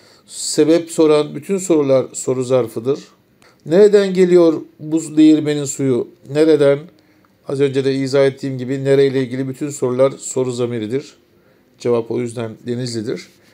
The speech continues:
"Kaç kişiyle oynanıyor peki bu oyun?" derken burada da kaç kişi soru sıfatıdır.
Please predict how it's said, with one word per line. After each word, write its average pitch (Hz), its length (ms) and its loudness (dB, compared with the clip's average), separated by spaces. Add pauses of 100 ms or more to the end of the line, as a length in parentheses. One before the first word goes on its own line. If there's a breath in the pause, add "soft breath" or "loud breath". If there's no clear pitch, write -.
(380 soft breath)
"Kaç 190 280 -2
kişiyle 185 380 0
oynanıyor 147 560 0
peki 135 320 -6
bu 127 100 -4
oyun?" 127 240 -6
derken 127 380 -6 (100)
burada 139 260 -6
da 135 100 -4
kaç 143 240 -6
kişi 156 480 -6
soru 143 300 -2
sıfatıdır. 123 680 -8